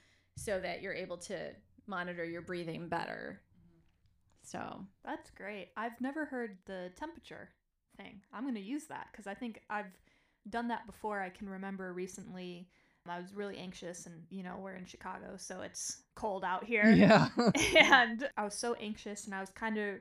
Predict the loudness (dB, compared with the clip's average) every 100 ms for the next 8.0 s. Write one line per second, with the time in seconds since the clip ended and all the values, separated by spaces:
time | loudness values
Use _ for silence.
0 | -12 -16 -4 -2 0 0 -2 -8 -10 -10
1 | -8 -8 -6 -10 -8 -8 -6 -6 -6 -6
2 | -8 -8 -8 -6 -4 -4 -4 -6 -8 -10
3 | -8 -10 -6 -6 -4 -4 -4 -4 -4 2
4 | 4 4 0 -2 -4 -2 -4 -8 -8 -6
5 | -2 -2 -2 0 0 0 -2 0 0 -2
6 | -2 -4 -6 -6 -8 -8 -10 -12 -10 -10
7 | -12 -20 -20 -12 -8 0 4 4 4